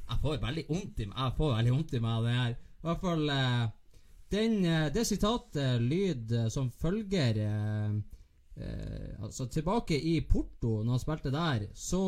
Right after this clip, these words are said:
eh, hadde de fått D V D-er av han John, og John Obi Mikel, som de skulle ta med seg hjem og studere hver dag,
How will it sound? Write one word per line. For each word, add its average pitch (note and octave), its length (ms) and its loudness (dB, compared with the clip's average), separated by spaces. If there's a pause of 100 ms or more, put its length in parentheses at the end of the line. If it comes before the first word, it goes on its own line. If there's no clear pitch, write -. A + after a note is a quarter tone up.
(120)
eh, D#3 520 0
hadde F#3 240 0
de D3+ 160 2
fått D#3+ 280 0
D D#3 100 4
V D3 100 2
D-er F3 280 4
av C3 360 2
han B2 120 6
John, B2 380 2
og C3 200 0
John E3 200 4
Obi D#3+ 200 4
Mikel, C3+ 600 2
som C3 160 -4
de B2 60 0
skulle C#3+ 160 0
ta E3+ 180 6
med G3 180 2
seg D3 160 0
hjem C4+ 300 2 (720)
og D#3 100 4
studere E3+ 440 4
hver D3+ 320 4
dag, C#3 340 2